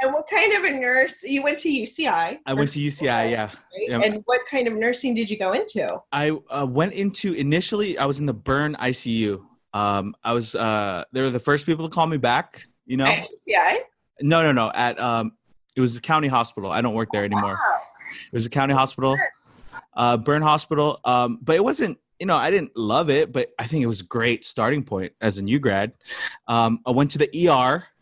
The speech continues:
Speaker 2: and then that's where I found, if, if you identify as a nurse, you know, everyone identifies differently. I identify as an E R nurse. I loved it. And I feel like,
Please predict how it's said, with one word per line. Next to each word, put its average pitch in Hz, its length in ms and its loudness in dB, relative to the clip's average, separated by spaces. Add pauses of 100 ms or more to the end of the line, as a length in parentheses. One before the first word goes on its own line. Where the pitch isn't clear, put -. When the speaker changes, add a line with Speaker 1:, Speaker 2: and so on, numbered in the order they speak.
(540)
Speaker 2:
and 143 120 2
then 143 120 4
that's 156 300 2
where 175 140 4
I 147 80 4
found, 147 260 0
if, 160 240 -6
if 160 180 -4
you 226 120 2
identify 156 640 0
as 131 200 -2
a 120 60 -2
nurse, 120 380 -2
you 131 60 -2
know, 131 140 0
everyone 147 320 0
identifies 123 560 -2
differently. 117 360 -4 (160)
I 175 100 4
identify 170 460 0
as 127 100 -2
an 113 80 -4
E 117 140 -4
R 117 120 0
nurse. 101 300 -8 (100)
I 139 180 0
loved 123 500 -2
it. 101 180 -4
And 120 100 -6
I 143 60 -2
feel 185 160 -2
like, 156 240 0